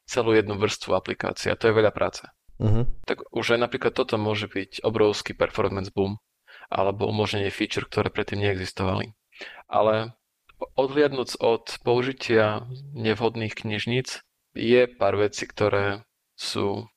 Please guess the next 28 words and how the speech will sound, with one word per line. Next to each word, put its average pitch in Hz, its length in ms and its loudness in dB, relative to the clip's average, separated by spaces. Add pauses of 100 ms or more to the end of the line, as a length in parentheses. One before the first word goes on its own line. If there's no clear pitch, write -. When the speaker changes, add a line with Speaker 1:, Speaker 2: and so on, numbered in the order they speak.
(140)
Speaker 1:
červené 101 640 0 (240)
vlajky, 117 560 -2 (560)
ako - 160 -8
napríklad, 95 560 -2
že 98 160 -6
celá 95 240 4
aplikácia 98 480 -2
beží 92 240 0
na 90 160 2
jednom 90 240 -4
jadre 92 560 0
a 90 80 -2
takéto - 400 -4
veci. 139 320 -2 (480)
Ale 104 640 2 (560)
čo - 180 -6
sa - 60 0
týka 110 240 -2
nejakej, 107 640 0
nazvem 107 260 -6
to, 104 140 -6
mikrooptimalizácie, 113 1800 2
že 127 400 -6 (140)
použijem 98 480 -2
miesto 98 560 -6 (260)
zoznamu 98 800 0
nejaký 95 340 -4
set, - 480 -2